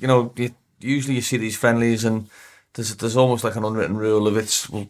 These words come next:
it won't be too sort of, um, harsh on the, on the, the lesser side, but Liverpool showed no mercy at all. He could,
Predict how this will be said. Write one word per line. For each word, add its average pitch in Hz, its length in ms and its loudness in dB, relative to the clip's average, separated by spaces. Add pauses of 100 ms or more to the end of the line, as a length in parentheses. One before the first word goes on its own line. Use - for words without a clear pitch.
(100)
it 123 200 -4
won't 117 220 4
be 110 100 -2
too 110 300 -2
sort 107 300 -2
of, 104 180 -6
um, 101 440 2 (540)
harsh 107 400 2
on 107 120 -6
the, 101 60 -4
on 104 160 -2
the, 101 100 -2
the 98 160 -6
lesser 104 260 -4
side, 104 300 2
but 104 120 -2
Liverpool 110 340 -4
showed 101 240 0
no 104 140 2
mercy 101 360 -2
at - 160 -4
all. 110 160 4
He 110 60 2
could, 110 180 -10